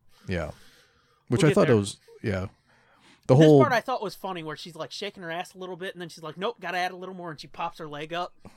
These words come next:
Speaker 1: Uh-huh.
Speaker 2: <laughs> Go ahead, sorry.
Speaker 1: Yeah, no, I was gonna say, the, the whole setup to this movie, the whole plot of this movie is pretty ingenious.
Speaker 2: Mm-hmm. Well, in a,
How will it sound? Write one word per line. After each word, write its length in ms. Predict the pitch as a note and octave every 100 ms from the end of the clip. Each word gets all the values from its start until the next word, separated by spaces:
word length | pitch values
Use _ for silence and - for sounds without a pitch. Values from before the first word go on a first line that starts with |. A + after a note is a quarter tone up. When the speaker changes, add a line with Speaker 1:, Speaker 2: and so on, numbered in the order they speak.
| D3
Speaker 1:
Uh-huh. 320 | B2 G#2 G#2 - _ -
Speaker 2:
<laughs> 100 | A3 F3+ E3 F#3+ F#3+ - G3 _ _ _ _ _
Go 120 | - G3
ahead, 240 | C3 C3
sorry. 260 | D3 A#2 - -
Speaker 1:
Yeah, 220 | - G#2 F#2+
no, 120 | B2
I 40 | A2
was 100 | G#2+
gonna 100 | F#2+
say, 440 | - G#2 G2 F#2+ - - - - - _ _ -
the, 180 | A2 G2+ - -
the 100 | G#2
whole 160 | A#2+ A2+
setup 400 | - B2 G#2 G2
to 80 | F#2
this 160 | F2+ -
movie, 260 | F#2+ F#2
the 80 | F2+
whole 360 | G2+ G2 F2+ - _ -
plot 300 | - F#2+ -
of 100 | G2
this 140 | G2+
movie 380 | G#2 F#2+ G2+ A2 _ _ _ _ _ _ _ _
is 140 | - G2+
pretty 320 | - G#2+ F#2
ingenious. 680 | F2 F2+ F2+ E2 E2 - - _ _ _ _ _
Speaker 2:
Mm-hmm. 320 | B3+ G3 G#3 G3+ _ _ _ _ _ _ _ _ _ _ _ _ _ _ _ _ -
Well, 180 | D4+ D#4
in 100 | D#4
a, 160 | D#4